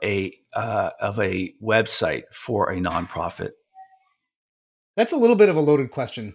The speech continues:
Speaker 2: to be honest, Stephen. So it depends on your organization, the size of your organization, and where in your life cycle you are. If you're a startup,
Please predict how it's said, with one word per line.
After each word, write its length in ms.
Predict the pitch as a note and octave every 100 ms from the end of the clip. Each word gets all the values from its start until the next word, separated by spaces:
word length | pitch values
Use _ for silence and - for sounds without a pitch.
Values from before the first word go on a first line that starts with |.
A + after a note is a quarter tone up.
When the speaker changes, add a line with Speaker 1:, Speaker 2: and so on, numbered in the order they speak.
| _
Speaker 2:
to 60 | B2+
be 80 | A#2
honest, 180 | G#2
Stephen. 260 | - G2+ F#2+
So 260 | - F3 C#3 - - -
it 100 | E3
depends 500 | D#3+ - G#3+ G#3+ G3 G3
on 560 | E3+ D#3 D#3 D#3 D#3+ D#3
your 200 | D3 D3
organization, 880 | C3+ C#3 C#3+ C3+ B2 A#2+ A#2 C3+ B2
the 40 | A2+
size 380 | - A#2 A#2+
of 80 | A#2
your 160 | B2 A#2
organization, 840 | A#2+ A#2 A2 G#2 G#2+ G#2 D3 C#3
and 320 | - C3 B2+
where 320 | C3+ D3 D#3+ D#3+
in 320 | D3 C#3+ C#3
your 460 | C3+ C3 B2+ B2+
life 240 | A#2+ C#3 E3+
cycle 480 | - G2+ A2+ G#2+ _ -
you 160 | C#3+ G#3+
are. 260 | - - _ - - _ _ _
If 160 | - -
you're 80 | D3
a 20 |
startup, 420 | - D3+ E3 E3